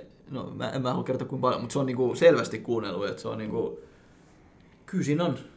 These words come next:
paljon kuuntelukertoja verrattuna <laughs> niihin muihin. Mut joo, se oli, joo, se kaverijuttu oli iso, kun myös puhuttiin siitä siinä Boost Founder-paneelistakin. Mitäs muuta?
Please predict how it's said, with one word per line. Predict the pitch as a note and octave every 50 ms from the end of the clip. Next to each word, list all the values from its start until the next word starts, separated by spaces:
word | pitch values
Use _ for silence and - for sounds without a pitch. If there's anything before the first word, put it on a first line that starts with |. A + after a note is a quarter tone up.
| - - -
paljon | - D3 C3+ B2+ B2
kuuntelukertoja | B2 C3+ B2+ A#2 B2 A#2 A2+ A2 A2 G#2+ A2 G#2+ A2+ A#2+
verrattuna | C3 B2+ - - - C#3 C3+ B2 - -
<laughs> | -
niihin | F#3 F3+ - E3+ - - D#3+ C4
muihin. | A#3 A3 E3 B2 B2 G#2+ - - - - - - - - - - - - - - - - - -
Mut | D#3 F3 F3+
joo, | F#3 C#3 B2
se | C3+ D#3+
oli, | D#3 D3 C#3+ C#3 C3 A2+ A2+ - - -
joo, | C3 D3 C#3+ C3+
se | D3
kaverijuttu | D3 D3+ D#3 D#3 D3+ B2+ A#2+ A#2 - - A#2
oli | A#2 A#2+ A#2
iso, | A#2 A#2+ A2
kun | - -
myös | A#2+ A2+ -
puhuttiin | - A#2+ B2 - B2 A2+
siitä | A2+ A2+ A2
siinä | - A#2+ A#2 A#2 -
Boost | A#2+ A#2 A2+ A#2 A2+ -
Founder-paneelistakin. | - A#2 A#2+ A#2 A#2 A2+ A2+ A2+ - A2+ A2+ A2+ G#2+ G#2+ A2+ A2+ - - A#2 A2 A2 A2 A2 - - - - -
Mitäs | B2 A#2+ A2+ A#2 A#2 -
muuta? | A#2+ A#2 A#2 A2+ A2 - G#2+ A2